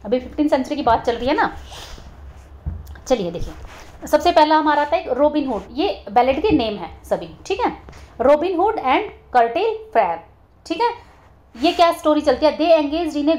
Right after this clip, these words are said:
good deal of horse play, ठीक है। Then they started fighting each other।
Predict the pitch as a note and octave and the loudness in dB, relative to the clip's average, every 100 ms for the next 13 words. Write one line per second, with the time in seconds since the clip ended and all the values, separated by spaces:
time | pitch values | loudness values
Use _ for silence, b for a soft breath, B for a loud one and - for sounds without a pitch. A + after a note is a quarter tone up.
0 | D#4+ D#4+ D#4+ D4+ D4+ D4+ F#4 - - B3 | 0 -2 0 2 4 2 0 -8 -6 2
1 | A#3 A3+ - G3 - - - - E4+ G4 | 2 2 -6 -12 -12 -16 -20 -6 -2 0
2 | - B B G#3 D#4 D#4 D#4 - A#3+ A#3 | 0 B B 2 4 4 0 2 0 0
3 | F4 G4 - A#3+ G3+ A3+ A3+ A#3 A3+ G3+ | -4 -6 -2 0 0 -4 -10 -10 -2 0
4 | F#3+ | 0